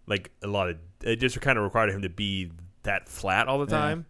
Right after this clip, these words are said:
Speaker 1: So, yeah, I think it depends on his roles. But
Speaker 2: Yeah.
Speaker 1: by the
Speaker 2: I'm
Speaker 1: way,
Speaker 2: growing. I'm learning. I will watch more.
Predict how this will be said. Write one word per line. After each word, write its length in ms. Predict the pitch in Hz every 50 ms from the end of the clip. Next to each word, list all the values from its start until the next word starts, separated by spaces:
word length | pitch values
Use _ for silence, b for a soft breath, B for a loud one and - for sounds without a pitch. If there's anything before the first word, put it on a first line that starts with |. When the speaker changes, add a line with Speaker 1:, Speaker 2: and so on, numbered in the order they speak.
| - - - - - - - - -
Speaker 1:
So, 240 | - - 139 127 120
yeah, 460 | 117 - - 120 123 123 110 101 107
I 60 | 139 180
think 100 | 208 226
it 40 | 165
depends 220 | 113 120 113 104 98
on 60 | 92
his 100 | 90 87
roles. 340 | 85 87 85 85 80 80 -
But 240 | - - 87 - - - - -
Speaker 2:
Yeah. 160 | 95 85 80 -
Speaker 1:
by 100 | 156 151
the 60 | 139
Speaker 2:
I'm 100 | 165 190
Speaker 1:
way, 140 | 170 139 107
Speaker 2:
growing. 360 | 175 190 208 208 208 208 196
I'm 120 | 170 151 151
learning. 460 | 151 151 151 156 156 160 156 156 156 -
I 140 | - 135 143
will 280 | 139 139 151 156 165 160
watch 320 | 156 151 151 151 - - -
more. 400 | 143 139 139 139 135 131 127